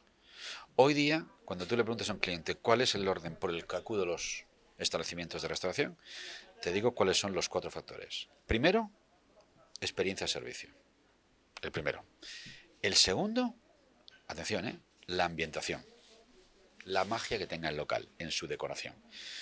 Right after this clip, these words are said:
Huelga decir el boom que ha habido en los últimos años con respecto a las decoraciones de los locales. Son espectaculares.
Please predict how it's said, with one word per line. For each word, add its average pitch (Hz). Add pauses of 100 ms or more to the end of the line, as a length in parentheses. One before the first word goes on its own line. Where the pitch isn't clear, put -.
(160)
Huelga 85
decir 98
el 85
boom 104
que -
ha -
habido 76
en 73
los 80
últimos 82
años 120
con 85
respecto -
a -
las 82
decoraciones 76
de 80
los 78
locales. 69 (280)
Son 92
espectaculares. 76